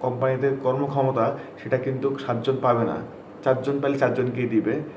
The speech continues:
এখন উকিলের কাজ সাজিতে বা উকিলের কোনো ইয়ে তেরেসমাতিতে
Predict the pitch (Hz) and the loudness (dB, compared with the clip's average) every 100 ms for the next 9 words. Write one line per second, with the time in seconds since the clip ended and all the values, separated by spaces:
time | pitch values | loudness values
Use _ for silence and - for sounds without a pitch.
0 | - - - 107 117 104 - - - - | -16 -14 -6 -4 -2 -4 -6 -14 -16 -10
1 | 127 123 143 156 151 127 139 127 135 123 | -8 0 2 6 6 6 4 2 0 0
2 | 117 117 113 107 113 123 123 120 110 123 | 4 6 8 6 2 -2 0 0 -2 -2
3 | 123 120 - 104 113 - 123 123 123 120 | -4 -6 -6 -2 -2 0 -2 -2 -4 -4
4 | 110 107 | -2 -2